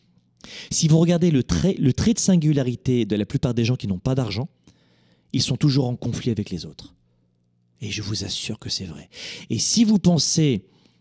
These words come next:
avoir des bonnes relations avec les autres, avec un compte en banque de zéro, c'est qu'il y a plein d'outils que vous avez oubliés. Parce que la première base pour gagner de l'argent, c'est d'avoir d'excellentes relations avec les gens avec qui vous avez des partenariats ou vous employez.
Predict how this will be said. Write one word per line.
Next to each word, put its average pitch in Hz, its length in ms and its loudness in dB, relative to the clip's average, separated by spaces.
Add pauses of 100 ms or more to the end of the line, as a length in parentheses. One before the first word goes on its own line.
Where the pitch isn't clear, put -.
(200)
avoir 120 200 0
des 117 100 -2
bonnes 165 240 4
relations 147 400 2
avec 120 180 -2
les 110 160 -2
autres, - 300 -6 (920)
avec 117 280 -2
un 117 80 -2
compte 151 240 -2
en 143 80 2
banque 139 220 0
de 107 120 2
zéro, 117 400 2
c'est 135 160 -2
qu'il - 160 -8
y 107 100 -2
a 101 60 -2
plein 139 260 2
d'outils 113 320 -2
que 98 60 -8
vous 101 120 -2
avez 92 120 -4
oubliés. 87 420 -6 (500)
Parce - 140 -2
que 160 100 -2
la 135 120 -2
première 185 380 2
base 131 500 -2
pour 107 200 -6
gagner 160 300 4
de 151 80 0
l'argent, 156 400 0 (680)
c'est - 200 -2
d'avoir 127 340 0
d'excellentes 160 680 0
relations 131 600 0
avec 113 300 -6
les 113 120 0
gens 120 400 -2
avec 113 200 -2
qui - 100 -4
vous 107 160 -2
avez 95 180 -2
des 98 140 -6
partenariats 110 560 -4
ou 104 60 -4
vous 95 160 -4
employez. 82 420 -10